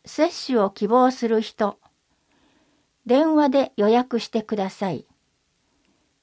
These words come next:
電話。ワクチンについての問い合わせ予約。零七二八二五の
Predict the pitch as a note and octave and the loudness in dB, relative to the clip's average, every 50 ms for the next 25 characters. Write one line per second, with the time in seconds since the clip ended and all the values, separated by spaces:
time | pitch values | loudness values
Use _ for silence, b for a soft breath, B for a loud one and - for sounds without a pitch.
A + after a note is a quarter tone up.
0 | _ _ _ _ B3 G#3 A3 A#3 C4 C#4 C4 B3+ A#3 A3 A3+ - - _ _ _ | _ _ _ _ -8 -4 0 2 4 6 6 6 4 2 -2 -4 -8 _ _ _
1 | _ _ _ _ _ _ _ _ _ _ _ _ _ _ - A#3+ D4 D#4 - - | _ _ _ _ _ _ _ _ _ _ _ _ _ _ -2 -2 -2 -2 -4 -10
2 | - - C#4 B3+ A#3+ A3+ G#3+ G#3 G#3 - C4+ C4+ B3+ A#3+ B3+ A3+ G3+ F#3 F3 E3+ | -10 -2 2 2 2 2 2 -2 -4 -6 -4 -2 -2 -2 -2 -2 -2 -2 -2 -4
3 | D#3+ - - - A#3 A#3 C4 D4 D4 C#4 C4 B3+ A#3+ A#3 A#3+ - - A#3+ A3+ A3 | -4 -6 -6 -4 -2 0 0 2 2 2 2 2 2 0 0 -2 -2 -4 -4 -4
4 | - _ _ G3 F#3+ F#3 F3+ F3+ F3 - - D#3 D3 - _ _ _ _ _ _ | -6 _ _ -4 -2 -2 -2 -4 -6 -8 -8 -8 -8 -8 _ _ _ _ _ _
5 | _ _ _ _ _ _ _ _ _ _ _ _ _ _ _ _ _ _ _ _ | _ _ _ _ _ _ _ _ _ _ _ _ _ _ _ _ _ _ _ _
6 | _ A#3 G#3 C4 D4 D4+ D#4+ D#4 C#4+ C#4+ C#4 A#3+ F3+ E3 E3 F3 F3+ F3+ - - | _ -4 0 2 4 4 4 4 4 6 6 4 4 2 0 -2 -4 -6 -8 -10
7 | _ _ _ _ _ _ _ _ _ - - A#3+ - - D4+ D4+ D#4+ D#4+ D#4+ C#4+ | _ _ _ _ _ _ _ _ _ -6 -6 -6 -4 -2 -2 0 0 2 2 2
8 | A#3+ G#3 - G#3 G#3+ G3+ E3 D3 C3 - | 2 2 2 0 0 0 0 -2 -2 -4